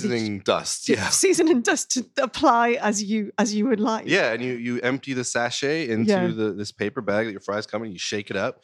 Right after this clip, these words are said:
Speaker 2: Yeah.
Speaker 1: and then everything is coated in this incredible salty,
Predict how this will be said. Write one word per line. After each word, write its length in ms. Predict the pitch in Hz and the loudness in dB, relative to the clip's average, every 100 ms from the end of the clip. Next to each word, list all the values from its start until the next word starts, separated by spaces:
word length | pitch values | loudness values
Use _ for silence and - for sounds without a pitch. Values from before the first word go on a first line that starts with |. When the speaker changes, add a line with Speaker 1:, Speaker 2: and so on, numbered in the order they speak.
| - | -2
Speaker 2:
Yeah. 260 | 190 190 | 0 0
Speaker 1:
and 80 | 104 | -4
then 80 | 104 | -4
everything 320 | 113 123 117 | -4 -4 -6
is 100 | 110 | -8
coated 360 | - 107 107 110 | -6 -4 -4 -4
in 100 | 95 | -6
this 240 | 95 - | -8 -8
incredible 760 | 95 - 104 110 117 117 117 92 | -10 -4 -4 -2 -2 -2 -4 -6
salty, 840 | - 101 95 110 117 117 113 113 | -4 -2 -2 -4 -8 -10 -8 -8